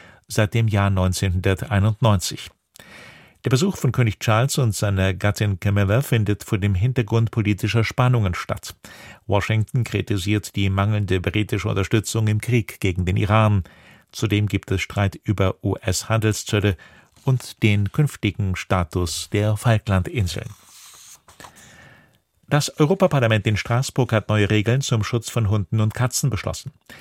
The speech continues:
Tiere mit qualvollen Merkmalen wie zu flachen Schnauzen oder kurzen Beinen sollen nicht mehr weiter gezüchtet werden dürfen. Inzucht zwischen direkt verwandten Tieren soll verboten werden.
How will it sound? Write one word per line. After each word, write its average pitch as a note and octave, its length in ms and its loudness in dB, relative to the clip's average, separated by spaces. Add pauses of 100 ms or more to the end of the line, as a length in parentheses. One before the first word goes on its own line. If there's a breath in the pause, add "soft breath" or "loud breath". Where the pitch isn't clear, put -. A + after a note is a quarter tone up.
(280 loud breath)
Tiere B2+ 280 0
mit F#2+ 320 -4
qualvollen G2 720 2
Merkmalen A2 720 0
wie G2 160 -2
zu - 260 -4
flachen G2+ 340 -4
Schnauzen G#2+ 480 -2
oder G2 200 -2
kurzen G#2 500 -2
Beinen G#2 400 2 (320 loud breath)
sollen B2+ 240 0
nicht A2 220 -2
mehr G#2 100 2
weiter F#2+ 280 0
gezüchtet A#2 520 -2
werden F2 220 -4
dürfen. - 320 -4 (500 loud breath)
Inzucht D3 420 0
zwischen G#2 360 -2
direkt F#2+ 280 -2
verwandten A#2 460 0
Tieren G#2 320 0
soll F#2+ 180 2
verboten A2 540 0
werden. - 240 -4